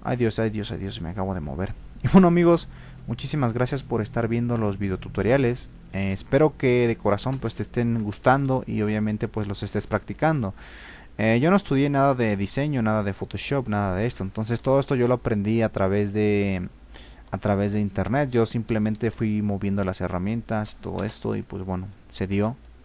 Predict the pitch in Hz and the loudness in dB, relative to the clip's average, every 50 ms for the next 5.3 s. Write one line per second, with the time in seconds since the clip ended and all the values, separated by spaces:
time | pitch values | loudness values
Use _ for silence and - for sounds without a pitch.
0 | - - - - - 107 98 101 101 - 104 101 92 95 104 113 - - 127 127 | -20 -20 -20 -8 -6 -2 0 0 0 2 2 2 4 4 2 0 -2 -2 -4 -4
1 | 123 - - - - - - - - 107 101 101 104 104 104 104 104 107 107 113 | -4 -6 -12 -20 -20 -20 -20 -12 -6 -2 0 2 2 4 2 2 2 0 0 0
2 | 117 117 123 123 - - 110 104 - - 104 104 107 107 110 - - - 104 92 | 0 0 0 -2 -2 -4 -4 -4 0 0 2 2 4 2 0 -2 -2 -2 2 4
3 | 92 98 113 120 - - - - - - - - - - - - - 113 107 - | 4 4 2 0 -2 -10 -20 -20 -20 -20 -20 -20 -20 -20 -20 -8 -8 -8 -2 -2
4 | 127 123 - 131 127 131 123 120 113 107 107 101 - - 104 101 98 - - 117 | -4 0 2 2 2 2 2 4 2 2 2 2 0 0 0 0 -2 0 0 0
5 | 117 117 120 120 127 | 2 2 0 -2 -6